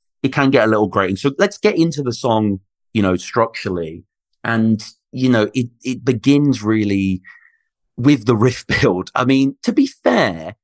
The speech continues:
James's vocals do come in about ninety seconds in or something like that. So, they, you know, it doesn't take too long with that. They come in quite surprisingly early. But, yeah, it, that kinda open, heavy, splashy, kinda,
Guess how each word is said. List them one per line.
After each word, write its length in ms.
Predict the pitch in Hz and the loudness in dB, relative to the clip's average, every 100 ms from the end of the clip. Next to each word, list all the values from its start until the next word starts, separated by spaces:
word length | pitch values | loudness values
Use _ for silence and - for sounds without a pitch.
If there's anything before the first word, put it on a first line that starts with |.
| _ _ | _ _
James's 400 | 156 175 160 139 | 0 2 0 0
vocals 360 | 151 139 135 113 | 0 0 -2 0
do 180 | 135 | 0
come 180 | 143 143 | 0 0
in 60 | 127 | 0
about 200 | 123 110 | 0 -2
ninety 360 | 101 104 117 113 | 0 0 -2 -4
seconds 420 | - 107 110 98 | -4 -2 -2 0
in 140 | 107 | -2
or 60 | 120 | -2
something 240 | 120 113 | -4 -4
like 180 | 113 107 | -4 -4
that. 220 | 117 127 | -2 -4
So, 260 | - 110 104 - | -4 -2 -2 -4
they, 120 | 110 | -6
you 100 | 117 | -2
know, 60 | 104 | -2
it 60 | |
doesn't 200 | 101 123 | -2 -4
take 220 | 123 117 - | -4 -10 -10
too 260 | - 123 123 | -4 2 4
long 260 | 107 85 85 | 4 0 -4
with 100 | 85 | -4
that. 120 | 80 | -4
They 80 | - | -2
come 140 | 135 | 0
in 80 | 127 | 0
quite 160 | 113 - | 0 -4
surprisingly 480 | - 107 101 98 95 | -2 -2 0 2 2
early. 240 | 92 85 | 0 -2
But, 200 | 101 98 - - - - | 0 0 -2 -20 -10 0
yeah, 180 | 135 - | 0 0
it, 160 | - - _ | -8 -10 _
that 120 | - - | -12 -4
kinda 180 | 156 - | -2 2
open, 300 | 139 131 131 | 0 2 -2
heavy, 520 | 123 123 120 117 113 - | 0 2 0 0 -6 -12
splashy, 640 | - 123 107 - 113 107 | -2 -2 -2 -2 0 0
kinda, 340 | 101 107 98 | 0 0 0